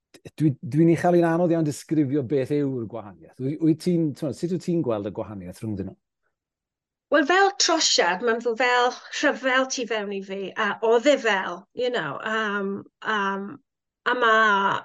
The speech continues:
Speaker 2: weithiau ma' nhw'n complementio ei, yym,
Speaker 1: Mm.
Speaker 2: ei hun, ei hunan. Ond beth wedi sylweddoli heno, achos o'n i'n gwrando eto i'r padraig o Twm y Peth,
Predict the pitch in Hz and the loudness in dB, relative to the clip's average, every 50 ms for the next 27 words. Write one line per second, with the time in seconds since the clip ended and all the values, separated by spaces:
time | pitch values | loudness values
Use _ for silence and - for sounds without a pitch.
0 | - _ - 247 262 262 254 - 285 269 262 254 247 247 247 233 220 - - - | -8 _ 0 2 2 2 0 0 0 2 2 2 2 2 2 0 0 -4 -4 -4
1 | 247 226 220 240 208 202 214 226 240 240 - - - - 254 262 277 294 302 294 | -4 -4 -2 -4 -2 -2 -2 -2 -4 -4 -8 -6 -4 -2 0 2 2 0 0 -2
2 | - - 262 269 285 277 262 269 _ _ _ 247 254 262 262 262 262 254 247 - | -4 -6 -6 -6 -6 -8 -8 -10 _ _ _ -2 -2 0 0 -2 -4 -6 -10 -12
3 | - _ _ _ - 92 87 - 82 - _ _ _ _ _ _ _ _ _ _ | -14 _ _ _ -10 -8 -8 -8 -10 -16 _ _ _ _ _ _ _ _ _ _
4 | _ _ _ _ _ _ _ - - 247 240 262 262 262 262 269 285 294 277 - | _ _ _ _ _ _ _ -6 -6 -6 -6 -4 -4 -2 -2 0 -2 -2 -6 -8
5 | - 247 - - 269 262 262 262 269 277 269 - _ - - - - - - - | -14 -12 -2 -2 0 0 2 0 -2 -4 -4 -8 _ -20 -20 -20 -20 -20 -20 -20
6 | - - - - 294 285 294 349 349 349 - - 349 - 508 494 494 494 - _ | -20 -12 -2 -2 -2 0 0 0 0 0 0 -2 0 2 4 4 4 2 0 _
7 | _ - - - 311 311 277 311 285 277 262 254 247 254 254 - - 294 285 269 | _ -8 -2 0 2 2 4 4 6 6 6 6 4 2 0 0 0 2 2 2
8 | 247 185 190 - 233 220 - 247 247 247 247 247 226 214 - _ _ _ _ _ | 2 0 0 0 -2 -2 -2 0 2 2 2 2 0 -4 -8 _ _ _ _ _
9 | - 147 135 - 240 262 247 254 262 285 254 233 247 247 - - 277 254 226 214 | -12 -12 -12 -4 -2 -2 0 0 0 0 2 0 0 -2 -4 -4 0 0 0 0
10 | 185 185 _ _ - 240 220 214 202 226 214 214 226 220 214 - - 226 220 220 | -2 -8 _ _ -6 -6 -6 -4 -4 -4 -4 -4 -4 -8 -8 -6 -6 -4 -4 -4
11 | 220 214 - - - - - - 220 - | -6 -6 -8 -14 -14 -12 -12 -16 -16 -18